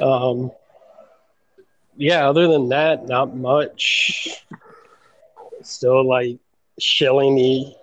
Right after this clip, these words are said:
the N F T stuff, which is de-, really, like, down right now,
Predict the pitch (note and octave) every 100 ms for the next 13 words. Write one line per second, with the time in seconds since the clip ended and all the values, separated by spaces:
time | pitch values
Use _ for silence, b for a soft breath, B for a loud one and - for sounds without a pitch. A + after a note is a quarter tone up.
0 | D3+ C3 B2 B2+ C#3+ C#3 C#3+ - - E3
1 | - - E3+ D#3+ E3+ - - - C#3+ C3
2 | C3+ B2 B2+ B2 C#3+ - C#3 C3 C3+ C#3+
3 | C#3 C3 B2 B2+ A#2+ C3 C3 C3+ D3+ D3
4 | D#3 D#3 D#3+ D#3 D#3